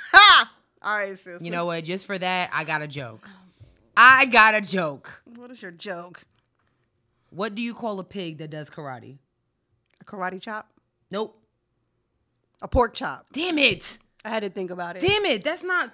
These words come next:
Speaker 2: wait, I have another one.
Speaker 1: Are you mad that I guessed it?
Speaker 2: Yeah. I'm tight.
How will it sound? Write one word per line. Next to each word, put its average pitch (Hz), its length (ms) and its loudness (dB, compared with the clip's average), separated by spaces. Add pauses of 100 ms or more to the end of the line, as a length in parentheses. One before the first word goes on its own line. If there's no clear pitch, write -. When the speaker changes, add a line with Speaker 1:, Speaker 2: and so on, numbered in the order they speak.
(200)
Speaker 2:
wait, 339 360 -12
I 262 100 -14
have 294 140 -14
another 277 320 -12
one. 170 180 -14
Speaker 1:
Are 415 180 4
you 440 180 -2
mad 523 180 6
that 587 120 6
I 508 160 4
guessed 494 360 2
it? 740 440 2
Speaker 2:
Yeah. 214 360 -2 (640)
I'm 262 160 -12
tight. 254 480 -6